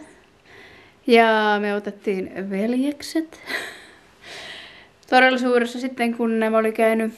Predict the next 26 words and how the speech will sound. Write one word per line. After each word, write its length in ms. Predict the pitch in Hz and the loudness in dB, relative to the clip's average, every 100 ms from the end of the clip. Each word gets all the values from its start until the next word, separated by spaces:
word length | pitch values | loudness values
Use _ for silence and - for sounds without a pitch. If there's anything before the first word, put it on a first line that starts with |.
| - | -12
eläinlääkärillä 880 | 302 269 226 202 190 196 190 185 185 - _ _ - _ | -6 -2 0 0 -2 -4 -4 -4 -6 -10 _ _ -20 _
tarkastettavana, 1000 | 208 214 262 262 294 294 - 285 285 269 | -6 -4 -4 -4 -4 -2 0 2 2 2
niin 320 | 269 262 262 - | 2 0 -2 -6
selvisikin, 720 | - 247 233 226 220 214 208 | -8 -2 -2 -2 -4 -4 -6
että 160 | 196 208 | -6 -6
tämä 260 | 214 208 208 - _ _ _ - - - _ | -4 -4 -6 -14 _ _ _ -20 -20 -20 _
meikkinaama 680 | 214 226 233 226 208 202 185 | 2 2 2 2 2 2 0
onkin 220 | 202 226 | -2 -4
tyttö. 500 | - 254 254 - 359 359 - _ _ _ _ _ _ _ - - - _ _ 226 | -2 -4 -4 2 2 2 -8 _ _ _ _ _ _ _ -20 -20 -20 _ _ -16
Elikkä 200 | 208 214 | -10 -6
tässä 200 | 214 202 | -6 -4
on 60 | 214 | -4
tyttö 300 | 226 - 254 | -6 -4 -4
ja 120 | 254 | 0
poika. 360 | 269 208 - - _ _ _ _ _ 220 | 2 2 -4 -14 _ _ _ _ _ -10
Mutta, 320 | 208 - 240 | -10 -8 -6
mutta, 400 | 262 294 - - - - | -4 -6 -12 -16 -14 -6
eikö 300 | 302 233 208 | -2 -2 -4
se 80 | - | -4
tästä 300 | 311 311 262 | -2 -2 -2
pikkuhiljaa, 680 | 262 285 - 254 247 226 196 | -2 -4 -4 0 4 4 4
ja 60 | 196 | 0
siis 180 | 208 | -4
todella 540 | - 233 233 214 190 - - - - - - | 2 4 4 2 -2 -6 -20 -20 -20 -20 -4
nopea 460 | 214 196 202 180 180 | -2 0 0 0 -2
on 240 | 202 | -4